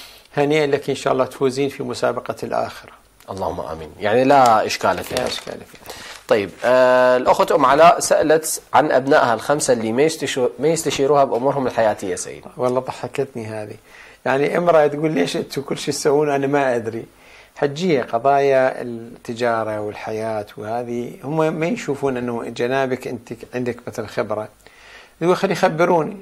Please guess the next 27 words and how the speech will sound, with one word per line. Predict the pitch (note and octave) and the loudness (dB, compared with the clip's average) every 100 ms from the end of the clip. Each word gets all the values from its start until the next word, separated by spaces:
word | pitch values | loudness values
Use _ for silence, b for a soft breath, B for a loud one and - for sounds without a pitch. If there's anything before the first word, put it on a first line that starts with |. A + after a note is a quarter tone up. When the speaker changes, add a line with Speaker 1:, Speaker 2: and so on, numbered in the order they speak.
| G3 | -10
Speaker 1:
فنقول | F3+ D#3+ E3+ | -6 -4 -2
يا | D#3+ | -4
جماعة | E3+ F3+ | -4 -6
خبروه، | F3 - E3+ G#3 D#3+ | -4 -6 -6 -6 -6
خو-، | - B2+ | -8 -10
ليه | D#3+ E3 - | -8 -8 -8
يعني | A2+ B2+ D3 | -8 -8 -10
تتأذى؟ | - B2+ B2+ C3 A2+ A#2 - b b b b b b | -12 -8 -4 -4 -6 -10 -12 b b b b b b
فحجية | _ C#3+ D3 D3+ C#3+ - C#3 D#3+ D3 | _ 4 6 6 4 0 -2 2 2
مو | D#3+ | 0
حرام | - C#3 B2 G#2+ | 0 0 0 -2
عليهم | F#2+ A#2 G#2+ G#2 | -4 -4 -4 -6
ما | A#2 | -10
يخبروك، | - A#2+ A#2 B2 C#3 D3+ - | -8 -8 -4 0 0 -2 -8
ومو | B2 A#2+ B2+ | -8 -4 -4
حرام | - B2 A#2 G#2+ | -2 -2 0 -2
عليهم | A#2+ A#2+ A#2 | -2 -4 -4
ما | A#2 | -6
يذكرونك، | A2+ A2+ - B2 B2 B2 B2+ - - - | -4 -6 -6 -6 -4 -4 -4 -6 -8 -6
يعني | B2+ A2 A#2 | -4 -4 -4
ما | A#2+ | -4
يذكروك، | A#2+ A#2+ - B2+ D3+ E3 - B B B B _ | -2 -4 -2 0 0 -2 -10 B B B B _
ولأنه | C3 C#3 C#3 F3 D#3 D3 | 2 4 4 2 0 0
قضايا | - C3+ C#3+ C#3 | 0 4 4 4
خاصة | - C3+ C3+ B2 - C#3 C#3+ C#3 | 0 2 2 0 -4 -2 0 0
وأمور | C3+ C3 C3 C3+ C#3 | 0 -2 -2 0 0
خاصة، | - A2+ B2 - - | -2 -4 -4 -4 -10